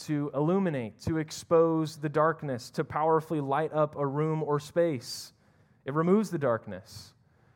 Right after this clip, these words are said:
And as we saw earlier in this semester, Jesus himself is the light of the world in John chapter eight, and he's exposed our darkness first.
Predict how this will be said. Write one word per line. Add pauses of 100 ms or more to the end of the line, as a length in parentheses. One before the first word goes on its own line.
(180)
And
as
we
saw
earlier
in
this
semester,
Jesus
himself
is
the
light
of
the
world
in
John
chapter
eight,
and
he's
exposed
our
darkness
first.